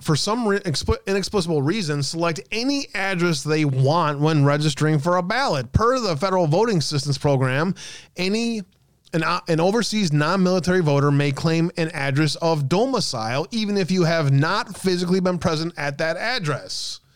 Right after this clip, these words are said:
<laughs> Nice. There appears to be no requirement that the individual requesting a ballot even prove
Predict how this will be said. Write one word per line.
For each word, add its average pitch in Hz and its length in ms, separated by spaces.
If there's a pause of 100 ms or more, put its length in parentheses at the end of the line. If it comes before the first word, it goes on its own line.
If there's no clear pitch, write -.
(440)
<laughs> - 80 (360)
Nice. 370 540 (1800)
There 151 200
appears 180 420
to 208 100
be 185 240
no 160 400
requirement 127 880 (420)
that 139 180
the 156 180
individual 185 520
requesting 175 540
a 175 40
ballot 165 400
even 180 360
prove 170 580